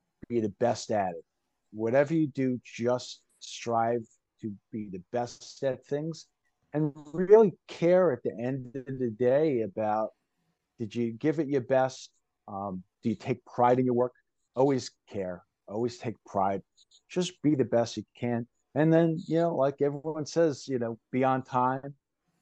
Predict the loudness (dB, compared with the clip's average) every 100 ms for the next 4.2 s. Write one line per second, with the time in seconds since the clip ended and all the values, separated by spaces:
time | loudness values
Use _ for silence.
0 | _ -6 -4 -4 -6 -6 0 2 2 0
1 | -2 -12 -18 _ _ _ _ -2 0 0
2 | -4 0 0 -2 -12 -12 -12 _ _ _
3 | _ -10 0 0 0 -6 -2 4 6 6
4 | 4